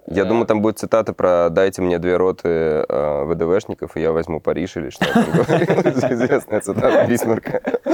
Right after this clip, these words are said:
Speaker 2: Мне больше нравится «русские всегда приходят за своими деньгами».
Speaker 1: Ну, тоже неплохо, да?
Speaker 2: <laughs> Хорошо, что они не процитировали знаменитую композицию Мияги «Ради бога, берегись, ман» и так далее.
Speaker 1: А что там про Бисмарка?
Speaker 2: Э,
Speaker 1: Я помню, что
Speaker 2: она
Speaker 1: она
Speaker 2: называется
Speaker 1: называется так,
Speaker 2: «Бисмарк».
Speaker 1: да, да.
Speaker 2: Там, значит,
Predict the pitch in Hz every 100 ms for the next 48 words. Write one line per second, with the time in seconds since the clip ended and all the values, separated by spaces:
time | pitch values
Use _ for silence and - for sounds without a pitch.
0 | 359 392 403 196 - 156 160 151 147 143
1 | 147 131 123 123 - 117 113 110 110 113
2 | 107 - 101 104 107 95 98 - 110 123
3 | 101 90 87 82 87 120 147 170 226 240
4 | 151 127 151 147 143 131 127 - 131 127
5 | 120 113 113 123 110 - 104 110 110 -
6 | 101 107 113 101 82 82 - _ - _
7 | - 104 104 107 123 110 104 110 107 139
8 | 143 127 123 120 113 - _ _ _ _
9 | 95 98 92 90 85 85 117 117 92 90
10 | 85 - 82 - - _ _ - 90 90
11 | 110 110 117 120 120 135 139 156 98 92
12 | - 101 87 85 85 85 - 101 104 104